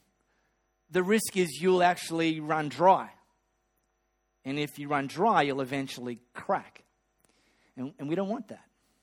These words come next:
Special, uh, bonus content for those of you who are leaders, or those of you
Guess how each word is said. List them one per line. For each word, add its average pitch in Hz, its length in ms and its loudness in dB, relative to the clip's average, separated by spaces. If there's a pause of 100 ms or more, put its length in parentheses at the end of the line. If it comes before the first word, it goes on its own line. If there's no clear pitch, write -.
(1160)
Special, 202 680 4
uh, 170 220 6
bonus 190 440 2
content 180 460 -2
for 185 100 -8
those 180 240 4
of 143 100 -10
you 175 120 -2
who 190 160 2
are 190 40 4
leaders, 180 400 0
or 143 40 -6
those 151 240 2
of 160 80 -6
you 180 260 0